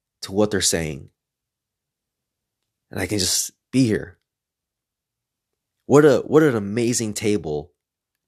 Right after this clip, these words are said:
to be at. And Manny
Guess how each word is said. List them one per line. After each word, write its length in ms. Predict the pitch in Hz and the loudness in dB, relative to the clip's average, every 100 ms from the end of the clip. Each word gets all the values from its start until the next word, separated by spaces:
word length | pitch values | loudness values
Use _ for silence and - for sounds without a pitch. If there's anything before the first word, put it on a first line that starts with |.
| _ | _
to 120 | - 90 | -8 -4
be 280 | 117 143 | -2 0
at. 220 | 87 - _ _ _ _ _ _ _ _ _ _ - 156 - | -2 -6 _ _ _ _ _ _ _ _ _ _ -20 -18 -12
And 200 | 113 117 | -10 -4
Manny 680 | 139 185 185 120 92 92 | -2 0 0 0 -2 -8